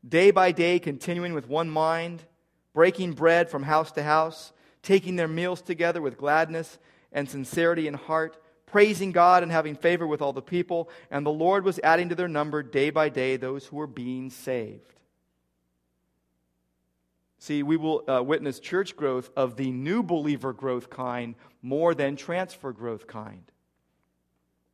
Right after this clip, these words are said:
Now, there's one last blessing I want to point out. And I kept it for last because I think it's one that needs to be on our,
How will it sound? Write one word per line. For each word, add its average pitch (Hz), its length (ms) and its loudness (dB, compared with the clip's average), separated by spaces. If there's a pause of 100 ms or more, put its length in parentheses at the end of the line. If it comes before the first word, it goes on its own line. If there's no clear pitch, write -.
(460)
Now, 139 80 2
there's 147 180 4
one 180 280 0
last 170 420 2
blessing 156 380 0
I 135 60 -2
want 135 180 -4
to 123 120 -12
point 139 220 -2
out. 143 260 0 (1700)
And 151 120 0
I 156 60 2
kept 170 300 2
it 175 140 2
for 175 140 0
last 165 400 2
because 147 180 -4
I 151 100 2
think 156 200 -6
it's 151 120 -6
one 156 180 -4
that 151 100 -4
needs 151 160 -8
to - 80 -20
be 147 100 -2
on 147 240 -2
our, 139 460 0